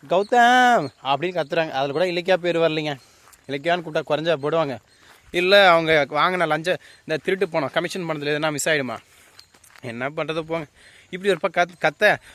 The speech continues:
அவங்களும் என்ன சேதாச்சுன்னு ஓடி பதறிட்டு வராங்க. வந்தவங்ககிட்ட, "கார்த்திக் பாய்சன் குடிக்க போறான், அவனை காப்பாத்தணும் வாங்க" அப்படின்னு சொல்லிட்டு,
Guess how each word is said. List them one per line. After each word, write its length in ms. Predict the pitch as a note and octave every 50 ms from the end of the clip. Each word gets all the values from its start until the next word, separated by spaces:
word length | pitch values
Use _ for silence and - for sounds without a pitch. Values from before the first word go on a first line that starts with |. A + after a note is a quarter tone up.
| - _
அவங்களும் 340 | - D3+ E3+ G3 G#3 G#3 F#3
என்ன 220 | E3+ F3 G3 G#3 G3 -
சேதாச்சுன்னு 460 | - F#3 F3+ F#3+ F3 - - G#3 G3+ E3+
ஓடி 320 | D3+ E3 F3+ G#3+ G#3+ F#3+ -
பதறிட்டு 420 | D#3+ D3+ D#3 E3+ A3 A3 G#3 E3+ D#3+
வராங்க. 340 | D3 D#3+ E3 D3+ D3 D3+
வந்தவங்ககிட்ட, 420 | E3 F#3 F#3 E3+ D#3+ D3 D3+ F3 D#3 A#2+ - - - - - - - D3+ C#3+ - - - - - _ -
"கார்த்திக் 340 | E3 F3 G3 G#3+ G3+ G3+ F3
பாய்சன் 380 | D3 E3 F#3 G3+ G3 G#3+ G#3
குடிக்க 220 | F#3 F#3 F3 E3+ F3+
போறான், 280 | D#3+ E3 E3 E3 E3+
அவனை 180 | E3+ E3 D#3+ D#3 -
காப்பாத்தணும் 460 | D3+ E3 F3 F#3 F#3 F3 D#3+ E3 D#3+
வாங்க" 360 | D#3 E3 F3 F3 F3+ F3+ E3
அப்படின்னு 200 | D3 E3 E3 D3 -
சொல்லிட்டு, 340 | E3 D#3 D#3+ G3 F#3 D3